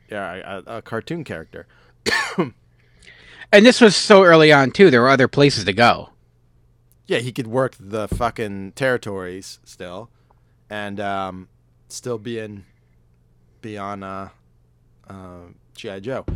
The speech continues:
Speaker 1: and he would be, like, a huge hit at all the territories 'cause he was on fucking G I Joe. So, uh, W W F signed a deal with L J N to make action figures in, like, eighty-five or eighty-six, and that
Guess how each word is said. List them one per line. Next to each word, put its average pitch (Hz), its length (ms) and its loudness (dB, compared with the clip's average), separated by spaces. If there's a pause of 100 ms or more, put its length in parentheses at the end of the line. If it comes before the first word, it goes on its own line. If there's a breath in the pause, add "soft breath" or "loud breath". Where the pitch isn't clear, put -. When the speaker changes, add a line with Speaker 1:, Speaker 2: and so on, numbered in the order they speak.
(380 loud breath)
Speaker 1:
and 127 140 -10
he 143 60 -4
would 139 100 -6
be, 131 180 -6
like, 120 140 -10
a 120 40 -12
huge 143 340 -6
hit 214 160 0
at 131 100 -4
all 117 100 -4
the 107 60 -10
territories 104 560 -12
'cause - 180 -20
he 98 140 -18
was 95 260 -14
on 101 140 -14
fucking 95 340 -18
G 95 160 -14
I 90 100 -14
Joe. 113 320 -16 (1200)
So, 156 520 -2 (280)
uh, 127 200 -4
W 175 380 -4
W 160 180 -4
F 151 340 -4 (100)
signed 143 360 -6
a 139 40 -8
deal 139 320 -2
with 127 200 -6
L 139 200 2
J 127 300 0
N 120 460 -2
to 123 160 -12
make 110 240 -12
action 151 340 -8
figures 98 640 -14
in, 107 220 -14
like, 101 220 -16
eighty-five 110 640 -10
or 98 100 -8
eighty-six, - 800 -14
and 110 180 -12
that 127 160 -10